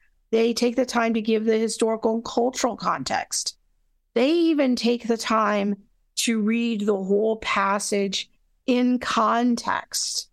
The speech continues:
Okay, they might even read a whole chapter, all right? So I, I know that this is not the trend these days. The vast majority of evangelical churches, especially larger and mega churches, they tend to mostly teach through the Bible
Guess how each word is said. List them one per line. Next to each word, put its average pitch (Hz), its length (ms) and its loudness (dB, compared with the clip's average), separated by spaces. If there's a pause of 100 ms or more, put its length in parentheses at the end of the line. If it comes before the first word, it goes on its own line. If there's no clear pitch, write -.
(380)
Okay, 220 240 0
they 254 140 2
might 320 180 4
even 240 260 2
read 220 200 0
a 202 80 2
whole 214 280 0
chapter, - 1000 -2
all 196 100 2
right? 202 320 -2 (540)
So 254 480 0 (100)
I, 240 180 0
I 254 120 2
know 269 200 4
that 294 120 2
this 269 200 0
is 226 140 0
not 220 260 2
the 220 100 0
trend 196 680 -2
these 190 300 -2
days. 170 560 -2 (520)
The 202 120 0
vast 214 460 0
majority 202 500 2
of 196 100 0
evangelical 196 580 0
churches, 196 540 -2
especially 190 480 -2
larger 202 560 2
and 175 220 -4
mega 196 200 0
churches, 196 640 0 (480)
they 214 160 2
tend 247 500 2
to 277 220 0 (100)
mostly 220 540 2
teach - 300 -4
through 208 180 0
the 202 100 2
Bible 185 480 -2